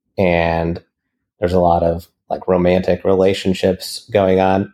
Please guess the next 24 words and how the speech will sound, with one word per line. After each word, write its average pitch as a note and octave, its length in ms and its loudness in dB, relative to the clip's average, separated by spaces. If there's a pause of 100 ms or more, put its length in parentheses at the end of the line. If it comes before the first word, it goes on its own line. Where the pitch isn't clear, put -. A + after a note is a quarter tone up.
This A#2+ 200 2
is A#2+ 160 2
like F#2 280 0
The F#2 80 -2
Bachelor F2 640 -4 (680)
or F#2 160 0
The E2+ 80 -6
Bachelorette, D#2+ 720 -4 (380)
where G#2 120 4
it's G2+ 180 -2
okay A#2 880 0 (600)
to E2+ 380 2 (140)
strategize E2+ 1040 -2 (160)
and F2 240 -2
be G2 100 -2
a G2 60 2
little G2 180 2
deceptive F#2 580 -2
'cause F#2 120 -2
that's G#2 200 2
part F#2 240 0
of E2+ 80 -2
the E2+ 80 -4
game. F2 360 -2